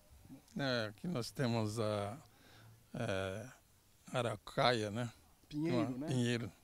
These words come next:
Speaker 2: Tá.
Speaker 1: araucaia, e temos a, a
Speaker 2: Azaleia.
Speaker 1: meta, meta sequoia, e temos também a azaleia, uns cem pés de azaleia.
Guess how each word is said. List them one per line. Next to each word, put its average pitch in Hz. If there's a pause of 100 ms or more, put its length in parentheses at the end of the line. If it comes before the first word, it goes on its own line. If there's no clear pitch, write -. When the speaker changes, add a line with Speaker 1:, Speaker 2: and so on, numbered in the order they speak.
Speaker 2:
Tá. 117 (200)
Speaker 1:
araucaia, 131
e 131
temos 123
a, 104 (640)
a 147
Speaker 2:
Azaleia. 107
Speaker 1:
meta, 123 (140)
meta 120
sequoia, 143 (1120)
e 123
temos 131
também 123
a 131
azaleia, 123
uns 113
cem 139
pés 113
de 107 (140)
azaleia. 107